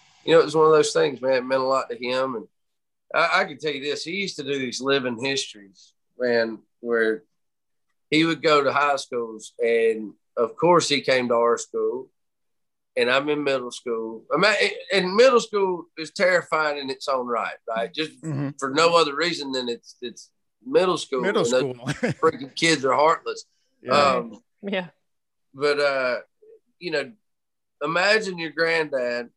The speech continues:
Speaker 1: who you love more than life itself, calling you and going, "Hey, I'm doing a, a living history is what it's called." But what it is, is he dresses up in all the get up with a gun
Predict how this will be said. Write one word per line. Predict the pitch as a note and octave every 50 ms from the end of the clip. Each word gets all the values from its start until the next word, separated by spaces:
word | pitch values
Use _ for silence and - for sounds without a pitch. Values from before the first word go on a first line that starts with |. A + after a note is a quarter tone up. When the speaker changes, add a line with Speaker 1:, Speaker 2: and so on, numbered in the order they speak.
| _
Speaker 1:
who | C3+ C#3
you | D3 D3 D3 D3
love | D3 D3+ D3+ D3 C#3+
more | D3 D3 C#3+ C3+
than | C3+
life | C#3 C3+ C3 B2+ A2
itself, | A#2 - - - C3 C3 B2+ A#2+ _ -
calling | B2+ C3 C3 C3 B2+
you | B2+ B2
and | A#2+ A#2
going, | B2+ B2 A#2+ A#2
"Hey, | C3 D3+ F3 G#3 G3+
I'm | F#3 F#3 F#3+
doing | D#3+ D#3 D#3+ D#3 D3
a, | C3+ B2+ A#2 - _ _ _ _ _ _ _ _ _ _ _ _ -
a | A2+
living | B2+ C#3+ E3+ F3+ D#3 D3+ D3
history | D3+ F3+ F#3 F3+ - D3+ D3+ C3+
is | A#2 C3+
what | C3+ C3 B2
it's | A#2 -
called." | - E3+ D#3 D#3 D3+ C#3+ C3+ B2
But | A#2+ G#2+
what | A#2+ C#3 D3+ D3
it | C#3 C3 D#3
is, | F3 F3+ F3 E3 C#3+ B2
is | B2+ A#2+ -
he | D#3+ D#3+ D#3+ D3 -
dresses | D3+ D#3+ D#3 D#3 D3+ - - - -
up | D#3 D3+ D3 - -
in | C3+ C#3
all | C#3 C#3 C3+
the | B2 B2+ A#2+
get | D#3 E3+ E3 D3+
up | C#3 C3 B2+ - - _ _ _ _ _ _ _ _ _ _ _ _ _ _ _ _ _ _ _ _ _ _ _ _ -
with | D3 G#3+ A3+ -
a | F3
gun | D3+ C3 F3 G3+ G#3+ G3 D#3 B2+ A2+ G#2+ A2+